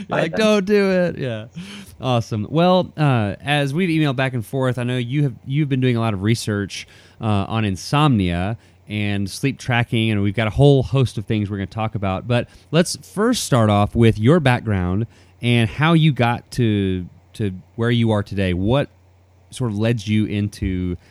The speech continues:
Speaker 1: the whole sleep studies field?
Speaker 2: Yeah, I mean, it's, it's a question actually I get a lot. Um, I started out in undergrad as a film major, actually.
Speaker 1: Oh, cool.
Speaker 2: And I,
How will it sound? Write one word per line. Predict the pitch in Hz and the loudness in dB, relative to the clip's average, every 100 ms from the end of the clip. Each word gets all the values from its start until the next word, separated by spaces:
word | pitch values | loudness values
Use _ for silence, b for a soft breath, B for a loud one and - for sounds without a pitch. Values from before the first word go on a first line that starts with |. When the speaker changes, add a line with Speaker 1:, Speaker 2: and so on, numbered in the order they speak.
| b - | b -8
Speaker 1:
the | 90 | -4
whole | 101 95 | -2 -2
sleep | - - 101 95 | -4 0 0 0
studies | - 92 87 82 80 - | -2 -2 0 0 -4 -8
field? | - 82 76 64 - - - _ - _ _ _ _ _ _ - | -4 -2 -2 -6 -12 -20 -20 _ -20 _ _ _ _ _ _ -4
Speaker 2:
Yeah, | 226 269 220 | 0 2 2
I | 220 | 2
mean, | 254 247 240 | 2 2 0
it's, | 233 - 233 - - - | -2 0 -2 -4 -6 -2
it's | 233 | 0
a | 254 | 0
question | - 262 - 262 240 | 0 -2 0 0 2
actually | 220 226 208 | 0 0 0
I | 202 | 2
get | 190 | 0
a | 180 | 2
lot. | 180 175 170 _ | 2 2 0 _
Um, | 190 180 170 160 170 170 - - | -2 0 0 -4 -12 -14 -16 -6
I | 190 190 190 190 190 185 190 190 - | 0 2 2 2 2 2 0 -2 -4
started | - 220 226 214 | -2 0 2 2
out | 208 196 | 2 0
in | 190 | 0
undergrad | 214 214 202 185 185 | 0 2 2 0 0
as | 185 - | -2 -4
a | _ | _
film | 220 233 202 | -2 0 0
major, | 175 170 175 175 | -4 -2 -2 0
actually. | 170 - 190 202 214 | -4 -4 -2 -2 -2
Speaker 1:
Oh, | 131 | -6
cool. | - 135 87 | -14 -10 0
Speaker 2:
And | 180 180 175 180 185 - | 2 4 4 4 2 2
I, | 185 180 185 | 2 2 0